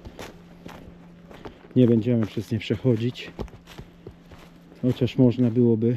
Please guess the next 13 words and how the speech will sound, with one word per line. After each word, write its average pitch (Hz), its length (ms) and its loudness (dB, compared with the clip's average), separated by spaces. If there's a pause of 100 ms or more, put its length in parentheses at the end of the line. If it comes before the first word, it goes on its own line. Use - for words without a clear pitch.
(180)
chociaż 254 300 -4
chyba - 140 -6
nawet 95 240 0
nie 175 80 2
są - 160 -6
zabezpieczone. 90 560 -8 (1700)
Przynajmniej 110 340 -6
to 120 120 -4
wejście 110 380 -6
tutaj. - 280 -12 (1500)
O, 139 320 0
ale 110 200 -2
pięknie. 98 640 0